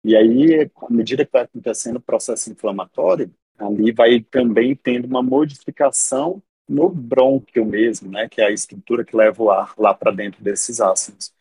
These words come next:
Então, ele tende a ficar uma via aérea que é mais, é, hipertrofiada, tem ali mais células, né, produz mais muco e ele vai se estreitando.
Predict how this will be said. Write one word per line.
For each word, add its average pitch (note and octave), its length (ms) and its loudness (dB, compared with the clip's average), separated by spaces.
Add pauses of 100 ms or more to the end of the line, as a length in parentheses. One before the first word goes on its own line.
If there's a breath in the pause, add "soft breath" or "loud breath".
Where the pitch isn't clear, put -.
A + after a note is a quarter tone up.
(200)
Então, G#2+ 240 0
ele A#2+ 140 2
tende C3 420 -2
a A2+ 80 2
ficar G2+ 600 -2 (360)
uma G#2+ 220 2
via A2 280 6
aérea G2 500 2 (400 soft breath)
que - 120 -2
é G#2+ 120 4
mais, G2 680 -2 (140)
é, G2 160 -6
hipertrofiada, A2 920 -2
tem G2+ 140 -8
ali G2+ 120 -2
mais G#2 240 -4
células, G#2+ 800 0
né, G#2+ 160 -2
produz G#2+ 460 -2
mais G2+ 320 0
muco C3 640 0
e A#2+ 80 2
ele B2 120 0
vai B2 320 2
se - 320 -4
estreitando. A#2+ 880 -4